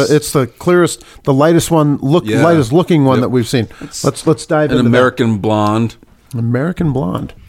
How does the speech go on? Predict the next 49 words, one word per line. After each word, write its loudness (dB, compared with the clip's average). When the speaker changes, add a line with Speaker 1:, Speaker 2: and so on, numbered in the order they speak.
Speaker 1:
So 0
what 2
would 0
you 0
recommend, 2
like, 0
if -6
you 2
were 4
to 2
go 4
into 4
a 2
diner 0
Speaker 2:
Yeah. -4
Speaker 1:
and 0
you've 4
got 2
an 0
American 2
blonde, 0
what -2
would 0
you 2
order 2
to -4
eat -2
with 0
this 0
particular 0
beer? 0
Speaker 2:
Mm, -12
good -2
salmon 0
steak. -2
Speaker 1:
I -4
like 2
Speaker 2:
Yep. -10
Speaker 1:
that. -2
Speaker 2:
Oh, -8
yeah. -8
Yep. -8
Speaker 1:
What 4
if -2
they 2
didn't 2
offer 0
any -2
fish? -6